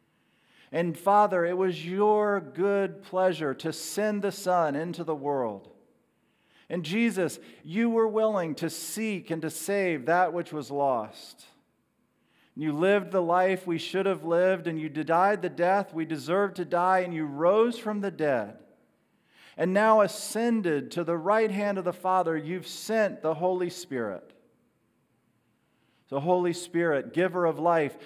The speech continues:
I pray that you would work in every heart here. And those who don't net, don't yet know Christ would, would be given the ability to see Jesus and to turn to him in faith.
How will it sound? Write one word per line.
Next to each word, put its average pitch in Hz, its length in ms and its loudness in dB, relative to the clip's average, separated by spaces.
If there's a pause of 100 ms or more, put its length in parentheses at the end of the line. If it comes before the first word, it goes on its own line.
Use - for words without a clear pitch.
(140)
I 190 180 4
pray 190 400 0
that 156 300 -6
you 202 260 -4
would 170 160 -2
work 175 400 0
in 147 100 -4
every 180 300 -2
heart 165 320 -4
here. 104 340 -8 (1120)
And 143 120 -4
those 175 320 0
who 160 100 -6
don't 185 320 0
net, 170 420 -4
don't 175 400 0
yet 180 300 2
know 175 240 0
Christ 139 500 -2
would, 143 180 -4 (260)
would 156 160 -2
be 170 80 2
given 196 400 0
the 190 80 -4
ability 175 540 -2
to 143 180 -8
see 202 520 -10
Jesus 139 720 -8
and 131 140 -6
to 147 100 -10
turn 202 460 -6
to 165 160 -4
him 147 380 -4
in 120 100 -6
faith. 113 480 -6